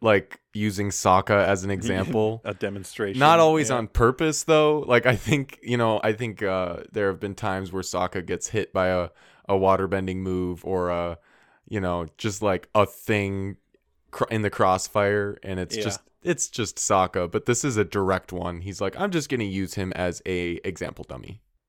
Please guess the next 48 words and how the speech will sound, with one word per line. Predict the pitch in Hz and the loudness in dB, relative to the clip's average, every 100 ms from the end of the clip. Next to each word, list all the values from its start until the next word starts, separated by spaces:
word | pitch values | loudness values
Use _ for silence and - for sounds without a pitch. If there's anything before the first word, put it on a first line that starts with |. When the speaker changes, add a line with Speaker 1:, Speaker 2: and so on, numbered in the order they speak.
| _ | _
Speaker 2:
But | 202 175 147 - - | 4 6 2 -4 -2
the | 127 | -2
control | - 127 - - 262 | 0 -4 -4 4 4
center, | 311 - 113 98 95 131 _ _ _ - | 4 0 -2 -2 -6 -10 _ _ _ 2
they | 143 | 4
get | 135 123 | 4 4
word | 135 131 139 131 | 4 4 2 -2
from | - 123 117 113 - - | -6 -6 -6 -8 -12 -18
someone | - 131 117 113 | -6 -4 -2 -2
working | 113 123 117 107 110 | -2 -2 -4 -10 -4
that, | 107 98 - _ _ - | 0 0 -4 _ _ -8
uh, | 104 95 95 | -6 -4 -6
they've | - 101 | -4 -4
started | - 123 110 101 | -2 0 0 -2
to | 98 | -8
see | - 104 95 95 _ - | -10 -10 -10 -16 _ 0
braces | 120 113 117 92 | 0 0 -6 -8
being | 113 101 | -8 -8
cut | 98 107 - | -4 -6 -6
through | - 98 92 107 - - | -6 -4 -4 -8 -14 -12
'cause | 117 | -4
they | 117 | 0
have | 117 113 | 0 0
this | 110 | -4
plan | - 113 104 101 | -4 -4 -4 -6
to | 117 101 95 98 | -10 -10 -10 -8
just | 135 - | -8 -4
cut | - 120 | -4 -4
through | 120 104 | -4 -2
a | 95 | -4
bit | 95 165 156 - | -2 0 0 -2
of | 113 104 98 - | -2 -2 -6 -6
a | 107 | -2
lot | 117 135 | 0 2
of | 123 98 | 0 -2
them | 101 92 95 | -6 -6 -10
and | 104 107 | -10 -10
then | 101 | -10
strike | - 110 104 | -6 -6 -4
with | 107 | -8
one | 104 95 | -8 -10
point | 95 107 98 - | -10 -12 -12 -14
to | - | -12
take | 98 - | -12 -10
the | 90 | -8
whole | 92 | -8
thing | - 90 | -8 -14
down. | 90 101 95 | -8 -8 -8